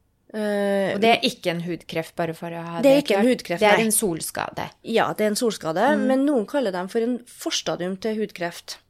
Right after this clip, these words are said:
Speaker 1: For det,
Speaker 2: Ok.
Speaker 1: noen få av de kan utvikle seg til den typen vi kaller for plateepitelkreft.
Speaker 2: Ja.
Speaker 1: Ehm,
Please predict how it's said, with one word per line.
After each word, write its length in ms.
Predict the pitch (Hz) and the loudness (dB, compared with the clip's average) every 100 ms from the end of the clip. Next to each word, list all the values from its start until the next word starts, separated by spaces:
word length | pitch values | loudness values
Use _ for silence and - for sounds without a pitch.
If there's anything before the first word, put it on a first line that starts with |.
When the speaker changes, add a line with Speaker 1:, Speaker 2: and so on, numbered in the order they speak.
| _ _ | _ _
Speaker 1:
For 180 | - 233 | -4 -2
det, 280 | 220 220 - | 0 0 -2
Speaker 2:
Ok. 60 | 226 | -2
Speaker 1:
noen 400 | 247 254 196 202 | 0 0 -2 -6
få 240 | - 196 185 | -8 -6 -4
av 60 | |
de 120 | 196 | -4
kan 260 | 202 - 190 | -6 -6 -6
utvikle 400 | 190 185 170 175 | -6 -8 -10 -8
seg 240 | - 175 | -8 -6
til 180 | - 196 185 | -2 -2 -2
den 160 | 190 | -4
typen 280 | 202 208 160 | -6 -8 -8
vi 60 | 175 | -8
kaller 260 | 202 180 | -6 -6
for 100 | 165 175 | -8 -8
plateepitelkreft. 1400 | 220 185 - - 175 - - 156 160 165 165 - - - - - _ _ _ | -6 -6 -8 -12 -12 -14 -12 -12 -10 -10 -10 -16 -18 -18 -18 -20 _ _ _
Speaker 2:
Ja. 160 | 220 180 - _ _ _ _ _ _ _ | -12 -12 -14 _ _ _ _ _ _ _
Speaker 1:
Ehm, 560 | 220 214 208 208 208 | -6 -2 0 0 0